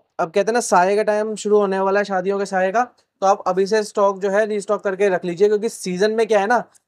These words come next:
उस टाइम पर आपको छटा छटाया सा माल मिल जाता है। तो अभी से, इसलिए हम आपको पहले ही आगाह कर देते हैं कि भैया, अभी, अभी जो आपको माल मिल जाएगा ना, फ्रेश अराइवल मिल जाएगी, उस टाइम जो होगा आपके पास, आपको वही लेना पड़ेगा, तो इसलिए पहले ही लेकर के रख लीजिए।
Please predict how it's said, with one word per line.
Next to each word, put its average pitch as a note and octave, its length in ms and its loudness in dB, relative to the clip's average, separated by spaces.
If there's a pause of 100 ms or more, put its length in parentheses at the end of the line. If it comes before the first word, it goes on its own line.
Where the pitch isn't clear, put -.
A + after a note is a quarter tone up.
उस E3+ 200 -2
टाइम G#3 260 2
पर A3 340 0
आपको A3+ 640 2 (260)
छटा G#3 220 0
छटाया G#3+ 320 2
सा A3 120 -2
माल G3+ 200 2
मिल F3 160 -2
जाता C#3 180 -2
है। C3 60 -4
तो F#3 180 -6
अभी F#3 240 0
से, A3+ 140 2
इसलिए G#3+ 320 0
हम A3+ 140 0
आपको G#3+ 500 0
पहले G3+ 260 0
ही A3+ 60 2
आगाह F#3+ 280 2
कर F#3 120 0
देते F3+ 180 -4
हैं G3+ 60 -2
कि - 80 -2
भैया, F3 240 -2
अभी, F3 240 0
अभी G3 140 2
जो F#3+ 120 0
आपको F#3+ 220 -2
माल F#3+ 260 -2
मिल F#3 120 -8
जाएगा F3 160 -4
ना, G3+ 100 -2 (340)
फ्रेश G3 240 0
अराइवल F#3 400 0
मिल F3+ 140 -2
जाएगी, F3 180 2
उस G3 180 -4
टाइम G3+ 140 -2
जो G3+ 140 0
होगा F#3+ 280 4
आपके G#3 180 -2
पास, A#3 460 -2
आपको F#3+ 240 0
वही G#3 140 4
लेना D#3 220 2
पड़ेगा, B2+ 320 0
तो - 160 -8
इसलिए F#3 220 0
पहले F#3 280 2
ही G#3+ 60 4
लेकर F#3 260 0
के A3 140 2
रख E3+ 180 -2
लीजिए। B2+ 340 -8